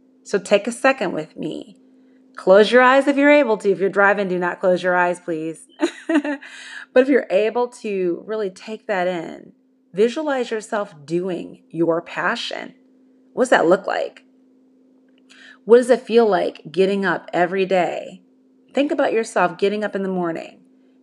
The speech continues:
and going into the job that you have always dreamed of,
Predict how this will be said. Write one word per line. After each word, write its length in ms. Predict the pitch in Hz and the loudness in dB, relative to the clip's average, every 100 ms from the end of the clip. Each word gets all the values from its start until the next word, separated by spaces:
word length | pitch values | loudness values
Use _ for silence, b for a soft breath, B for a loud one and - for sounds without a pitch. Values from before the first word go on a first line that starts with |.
| - | -6
and 200 | 180 175 | -4 -2
going 280 | 190 185 - | 0 0 -2
into 840 | 170 180 180 - 180 175 170 170 - _ _ _ _ _ - | -4 -4 -4 -2 4 4 4 0 -10 _ _ _ _ _ -2
the 140 | 185 | -2
job 400 | 165 185 160 170 | 4 4 4 4
that 160 | 156 180 | 0 -2
you 280 | 175 165 - | 0 0 0
have 160 | 180 180 | -6 0
always 300 | 160 147 156 | 0 0 -2
dreamed 300 | 156 151 147 | -4 -6 -4
of, 320 | 98 67 - | -6 -6 -8